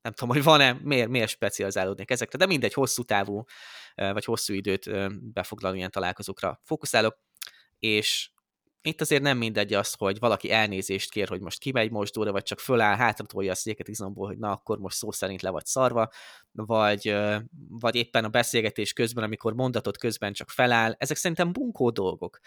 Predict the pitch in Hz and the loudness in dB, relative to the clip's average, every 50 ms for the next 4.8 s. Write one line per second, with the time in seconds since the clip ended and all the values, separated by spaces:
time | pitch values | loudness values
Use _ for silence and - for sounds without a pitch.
0 | - - - - _ _ - 123 123 127 - 143 135 143 156 160 151 - - 131 | -20 -20 -20 -20 _ _ 0 0 0 0 0 -2 -4 -2 -2 -4 -2 0 2 2
1 | 123 120 123 - - - 76 147 - 123 117 117 - - 117 123 110 - - 131 | 2 2 -2 -6 -8 -8 -6 -2 0 2 2 2 0 0 0 0 0 0 -2 0
2 | - 123 - - 113 101 - 95 90 95 87 78 78 - - - - 101 113 107 | -2 -2 -2 -2 -4 -4 -4 -6 -4 -2 -2 -2 -2 -4 -6 -10 -8 -4 -4 0
3 | 107 113 120 127 120 113 110 110 107 107 110 - - - - - _ _ _ _ | 2 4 4 4 4 4 4 4 2 2 0 -4 -14 -20 -20 -20 _ _ _ _
4 | _ - - 135 139 143 135 - 147 127 127 120 117 120 - _ | _ 2 2 4 4 4 2 4 6 6 8 8 6 4 0 _